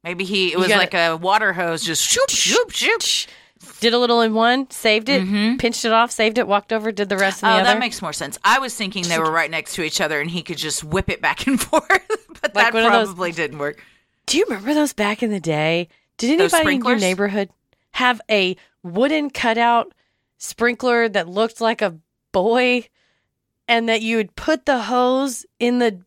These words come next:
Speaker 2: penis area and then it would flip around?
Speaker 1: Did you have this?
Speaker 2: No.
Speaker 1: I've
Speaker 2: But
Speaker 1: never
Speaker 2: those
Speaker 1: even seen this.
Speaker 2: Oh, that was a thing.
Speaker 1: I've never seen that. We have, um, one that, like, whips around, but it's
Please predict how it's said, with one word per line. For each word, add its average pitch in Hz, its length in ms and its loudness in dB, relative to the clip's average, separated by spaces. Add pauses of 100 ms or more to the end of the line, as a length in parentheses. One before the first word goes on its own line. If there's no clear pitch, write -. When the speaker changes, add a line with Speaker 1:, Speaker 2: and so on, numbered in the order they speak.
(380)
Speaker 2:
penis 294 480 0
area 285 640 0
and 240 160 0
then 233 100 2
it 214 80 0
would 190 140 -8
flip 294 320 -2
around? 262 260 -2 (140)
Speaker 1:
Did 277 100 -2
you 233 160 0
have 359 240 2
this? 453 440 -6 (200)
Speaker 2:
No. 196 800 2
Speaker 1:
I've 262 220 0
Speaker 2:
But 220 100 2
Speaker 1:
never 262 220 6
Speaker 2:
those 247 100 4
Speaker 1:
even 214 220 -2
seen 330 380 -4
this. - 440 -8 (200)
Speaker 2:
Oh, 240 200 0
that 262 200 2
was 269 140 -2
a 151 80 -4
thing. 151 560 -2 (180)
Speaker 1:
I've 247 240 0
never 180 300 0
seen 247 280 -2
that. 165 140 0
We 254 220 -2
have, 277 420 0
um, 170 520 0 (480)
one 208 380 -2
that, 175 180 -2
like, 175 320 0 (180)
whips 196 380 -4
around, 190 420 2
but 180 160 -2
it's - 400 -4